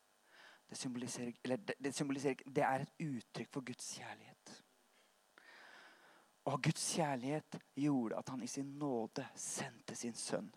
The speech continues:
for oss. For å tilgi og for å bringe omvendelse og forsoning. Og på grunn av det så har vi fått fred. Er ikke det fint?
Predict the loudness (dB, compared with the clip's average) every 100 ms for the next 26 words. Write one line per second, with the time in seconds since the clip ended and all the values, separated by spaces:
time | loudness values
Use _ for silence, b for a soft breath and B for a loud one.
0 | _ -18 -10 -8 -4 -4 -4 -6 _ _
1 | _ B B B B B B B B -4
2 | -4 -2 0 2 4 2 0 -2 -8 -20
3 | _ b b b b b _ _ _ _
4 | _ _ _ _ _ _ _ _ _ _
5 | _ _ _ _ _ _ _ _ -8 -2
6 | 0 0 -4 -8 -8 -8 -10 -10 -10 -10
7 | -16 -20 -20 _ _ _ _ b b b
8 | b b b b _ _ 2 2 0 0
9 | 2 2 0 -4 -12 -14 -18 -20 -20 B
10 | B B B -8 0 2 2 0 0 2
11 | 2 0 -6 _ _ -12 -10 -8 -6 -6
12 | -8 -16 _ -16 -14 -12 -10 -12 -12 -14
13 | -16 -20 _ _ _ _ _ _ _ -10
14 | -2 -2 0 0 -2 -16